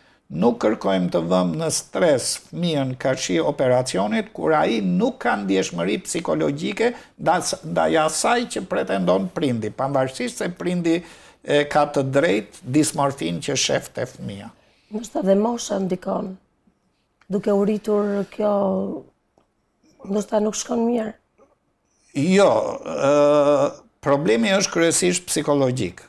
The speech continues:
Speaker 1: Gjithnjë kirurgjia estetike është mirë të kryhet mbi shtatëmbëdhjetë vjeç. Por ka organet, kanë specifikën e tyre të rritjes. Nëse një fëmijë që i ka veshët llapush, që thot populli, është i ndjeshëm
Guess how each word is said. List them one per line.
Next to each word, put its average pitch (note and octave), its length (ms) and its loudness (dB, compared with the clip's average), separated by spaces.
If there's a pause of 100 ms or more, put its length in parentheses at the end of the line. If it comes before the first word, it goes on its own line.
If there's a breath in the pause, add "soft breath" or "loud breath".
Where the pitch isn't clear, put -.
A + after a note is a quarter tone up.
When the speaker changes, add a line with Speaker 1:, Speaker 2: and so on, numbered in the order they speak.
(380)
Speaker 1:
Gjithnjë D3+ 480 0
kirurgjia F3 640 4
estetike D#3+ 500 -2
është D3+ 200 -2
mirë D#3 200 -6
të C#3 160 -2
kryhet C#3+ 380 0 (180)
mbi B2+ 320 -2
shtatëmbëdhjetë G#2+ 560 -6
vjeç. F2+ 280 -12 (640)
Por G#3+ 180 0
ka F#3 160 4
organet, F3 640 2
kanë D#3+ 240 0
specifikën C#3+ 640 -6
e C3 80 -2
tyre C3+ 320 -4
të A2 160 -8
rritjes. G2 460 -10 (160)
Nëse D#3 680 -2
një D3 320 -2
fëmijë E3+ 540 -4
që C#3 100 -6
i C3 80 -6
ka D3 160 0
veshët D3+ 400 0
llapush, D#3 480 -4
që C3+ 160 -8
thot D3+ 240 -8
populli, A2+ 540 -6 (500 soft breath)
është F3 240 0
i D3 60 -4
ndjeshëm F#3 340 -2